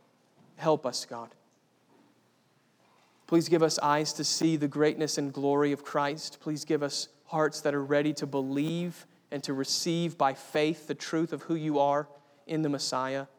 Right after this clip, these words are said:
Father, we ask for grace to repent of our idolatry, where we have trusted in things other than the Lord to save us. Lord, help us to be honest about our idols of this day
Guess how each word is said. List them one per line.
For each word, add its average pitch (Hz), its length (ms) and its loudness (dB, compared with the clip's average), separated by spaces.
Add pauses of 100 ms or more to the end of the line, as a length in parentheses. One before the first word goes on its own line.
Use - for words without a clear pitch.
(520)
Father, 151 280 4
we 151 220 2 (160)
ask 156 300 4
for 156 160 0
grace 147 340 2
to 156 120 -8
repent 156 420 -2
of 151 100 0
our 147 140 4
idolatry, 139 720 -2 (1400)
where 156 140 2
we 160 140 4
have 151 120 4
trusted 165 460 2
in 151 100 -2
things 151 420 -2
other 160 280 4
than 151 180 0
the 147 100 2
Lord 139 380 2
to 139 100 -6
save 131 320 -4
us. - 360 -6 (340)
Lord, 151 160 2
help 170 260 4
us 139 200 0
to 156 100 -6
be 151 200 0
honest 151 500 2
about 143 440 0 (1600)
our 143 160 4
idols 147 400 4
of 139 100 -4
this 147 240 0
day 131 320 0